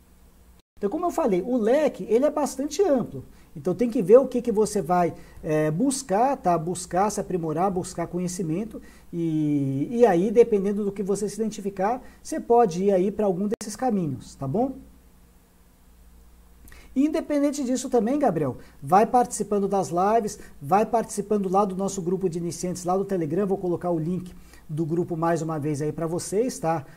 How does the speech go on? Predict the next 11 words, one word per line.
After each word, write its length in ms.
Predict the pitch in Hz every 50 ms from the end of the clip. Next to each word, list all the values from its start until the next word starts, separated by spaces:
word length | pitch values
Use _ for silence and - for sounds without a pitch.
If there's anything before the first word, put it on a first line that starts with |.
| - - -
O 80 | 147
grupo 300 | 139 147 175 190 190 185
já 160 | 151 160 170 156
pa-, 340 | - - 180 185 202 -
já, 420 | 139 127 160 170 165 160 156 147 - - - - - -
já 160 | 143 175 170
passamos 560 | 175 - 175 156 - - - 220 240 220 202
de 80 | 156 175
dois 160 | 147 180 190 - _ _ -
mil 80 | - 180
participantes. 840 | 175 175 - - - 147 - - 175 190 226 262 262 - - -